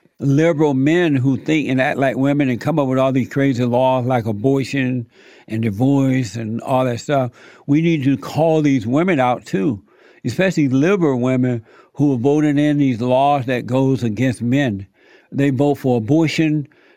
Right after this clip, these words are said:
They vote for men to pay child support but not allow them to see their children. They falsely accuse men of being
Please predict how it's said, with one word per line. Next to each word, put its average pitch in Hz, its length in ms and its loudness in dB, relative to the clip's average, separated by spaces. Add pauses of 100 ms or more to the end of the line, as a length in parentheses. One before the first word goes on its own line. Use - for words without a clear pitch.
They 143 160 2
vote 143 380 0
for 147 280 -2
men 147 400 0
to 135 140 -2
pay 135 200 0
child 147 380 0
support 147 400 -2
but 127 160 -2
not 147 240 0
allow 135 280 2
them 135 180 2
to 120 40 -2
see 135 160 -2
their 123 140 0
children. 156 560 0 (400)
They 139 100 2
falsely 151 520 0
accuse 135 540 0
men 143 300 0
of 127 140 -2
being 127 480 -2